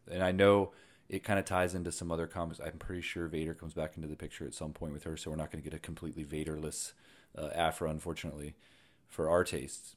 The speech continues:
But I know that they do that kinda crossover with the, the Screaming Citadel and all of that stuff too. So, you know, we can, we can get into more of it. But this comic here,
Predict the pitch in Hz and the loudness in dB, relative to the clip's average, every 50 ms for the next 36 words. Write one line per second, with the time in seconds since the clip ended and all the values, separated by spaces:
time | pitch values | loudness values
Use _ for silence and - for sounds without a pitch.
0 | _ - - 87 85 78 - - - _ _ _ _ _ - - 82 82 82 80 | _ -2 2 4 4 4 4 0 -8 _ _ _ _ _ -8 -4 -2 -2 0 0
1 | 80 80 73 69 78 78 - 80 78 78 73 - - - 85 76 73 - - 78 | 0 -2 -2 -2 -4 -4 -4 -2 -2 -2 -2 -4 -4 -6 -8 -8 -8 -6 -4 -4
2 | 76 76 - 85 78 73 76 76 76 76 73 71 69 - - _ - - 78 73 | -4 -4 -4 -4 -4 -4 -4 -4 -2 -2 -4 -4 -6 -8 -12 _ -12 -8 -6 -4
3 | 67 67 69 - - - - - 78 - - - - 80 76 73 71 - - - | -4 -4 -4 -6 -8 -12 -14 -14 -12 -12 -10 -8 -6 -6 -4 -4 -6 -6 -6 -6
4 | 73 73 69 73 71 71 69 71 71 71 69 69 69 69 67 65 - - - - | -6 -6 -4 -4 -4 -4 -4 -4 -4 -4 -4 -4 -4 -4 -6 -6 -6 -8 -10 -10
5 | 69 - - - - 69 67 - - - 73 71 71 - _ _ _ _ _ _ | -10 -10 -10 -10 -8 -8 -8 -8 -6 -6 -6 -6 -8 -12 _ _ _ _ _ _
6 | _ _ _ _ _ _ _ _ _ _ _ _ _ _ - 110 92 90 92 - | _ _ _ _ _ _ _ _ _ _ _ _ _ _ -6 -6 -6 -8 -10 -12
7 | - - 120 117 - 120 113 113 110 - _ _ _ _ _ _ _ _ _ _ | -12 -10 -10 -8 -6 -6 -6 -6 -8 -14 _ _ _ _ _ _ _ _ _ _
8 | - 160 160 156 123 127 117 113 104 98 92 87 95 95 76 65 65 - - 82 | -4 -2 -2 2 4 4 6 6 4 2 2 2 2 2 2 0 -4 -2 0 0
9 | 76 - - - _ _ _ _ - 139 147 - - 117 101 98 95 90 85 - | 0 0 -4 -12 _ _ _ _ 2 4 4 4 4 4 6 6 6 4 0 -2
10 | - - 101 95 90 87 85 82 78 - | -2 0 2 4 4 4 4 2 0 -4